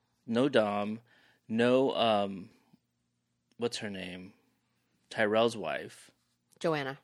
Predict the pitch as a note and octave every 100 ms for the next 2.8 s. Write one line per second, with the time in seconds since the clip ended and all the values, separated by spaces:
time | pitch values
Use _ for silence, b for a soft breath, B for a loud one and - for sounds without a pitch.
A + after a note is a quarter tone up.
0 | - A2 A#2 B2 F2+ D2 D2+ A#2 _ b
1 | b A3 G3 E3+ - D#3+ D3 C#3+ - A3
2 | - A#3+ - A3 G#3+ G#3+ F#3